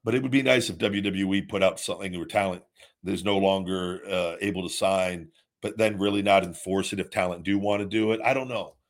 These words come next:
I don't know how you go about doing that, but it's, um, it is one of the difficulties of,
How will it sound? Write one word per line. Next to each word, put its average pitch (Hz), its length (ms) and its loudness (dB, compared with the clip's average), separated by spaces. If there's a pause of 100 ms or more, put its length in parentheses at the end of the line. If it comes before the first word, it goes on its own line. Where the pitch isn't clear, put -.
(320)
I 104 80 -2
don't 123 80 -2
know 127 80 0
how 117 100 4
you 110 140 0
go 101 160 0
about 92 320 4
doing 95 240 -2
that, 82 240 -8
but 82 260 -4 (540)
it's, - 380 -4
um, 85 420 2
it 98 180 -4
is 123 240 -2
one 123 120 -4
of 107 40 -4
the 107 80 0
difficulties 95 720 -4
of, 80 240 -6